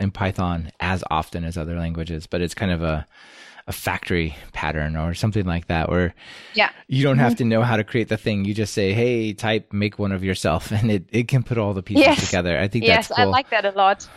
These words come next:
Speaker 2: Yeah.
Speaker 1: Yeah, I, I do too. And honestly, with the, the static methods and class methods,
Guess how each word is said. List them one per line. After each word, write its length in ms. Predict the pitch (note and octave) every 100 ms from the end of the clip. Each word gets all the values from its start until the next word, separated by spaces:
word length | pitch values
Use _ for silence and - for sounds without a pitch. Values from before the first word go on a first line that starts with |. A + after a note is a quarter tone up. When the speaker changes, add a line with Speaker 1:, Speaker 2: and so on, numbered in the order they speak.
| -
Speaker 2:
Yeah. 180 | A3+ G#3
Speaker 1:
Yeah, 160 | F#2 F2+
I, 360 | - - A2 A2+
I 20 |
do 100 | A2+
too. 260 | G#2 G#2+ G2 - - - -
And 180 | A#2 - - - - - - - - _ - - - - -
honestly, 320 | C#3+ - D3+
with 180 | B2+ A#2+
the, 100 | A2
the 140 | F#2
static 400 | G#2 - A2+ C3 C3+
methods 340 | C3+ C3+ A2+
and 100 | A2
class 320 | A2 G#2 -
methods, 440 | A#2 G2+ G2+ F#2